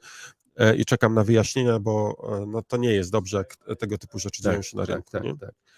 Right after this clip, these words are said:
Speaker 2: No, a ten algorytmiczny U S D D, e, od Trona jakoś sobie radzi. Tam ogólnie wspierają go jak mogą.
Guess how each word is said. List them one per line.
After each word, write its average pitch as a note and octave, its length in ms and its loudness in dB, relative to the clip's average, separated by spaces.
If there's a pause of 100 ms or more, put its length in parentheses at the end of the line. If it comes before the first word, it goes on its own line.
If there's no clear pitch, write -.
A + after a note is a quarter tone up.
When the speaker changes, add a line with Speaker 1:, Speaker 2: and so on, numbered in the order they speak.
(140)
Speaker 2:
No, D3+ 60 2
a E3 60 6
ten C3 200 2
algorytmiczny A2 920 2
U G#2 120 2
S G2+ 120 2
D G2 120 2
D, G2 280 0 (320)
e, D#2+ 60 -6
od F#2+ 180 -12
Trona G2+ 360 -4
jakoś D3 220 -6
sobie E3+ 200 2
radzi. F#2+ 360 4 (400)
Tam G#2+ 120 -6
ogólnie A2 500 0 (100)
wspierają A2 760 2
go A2 160 4
jak A2+ 160 2
mogą. A#2 360 4